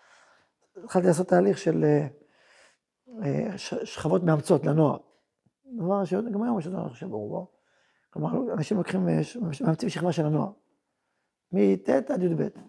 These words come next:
זה דבר שהוא, ואז, ואז,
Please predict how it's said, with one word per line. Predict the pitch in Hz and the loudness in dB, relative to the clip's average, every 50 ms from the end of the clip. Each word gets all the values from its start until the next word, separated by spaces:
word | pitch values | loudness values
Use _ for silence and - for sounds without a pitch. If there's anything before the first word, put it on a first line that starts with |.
| _ _ - | _ _ -8
זה | 320 330 330 320 302 294 277 | -6 -6 -6 -6 -6 -8 -8
דבר | 247 285 285 262 269 269 | -8 -6 -6 -6 -6 -8
שהוא, | 226 - 240 233 214 214 220 262 294 - _ _ _ _ _ _ _ _ _ _ _ _ _ _ _ _ _ _ - | -8 -6 -4 -4 -4 -6 -6 -10 -14 -20 _ _ _ _ _ _ _ _ _ _ _ _ _ _ _ _ _ _ -8
ואז, | 165 151 170 180 175 160 208 269 - - 240 | -4 -2 0 0 0 0 -2 -6 -6 -2 2
ואז, | 185 233 311 262 247 247 - - | 2 4 6 4 4 2 0 -4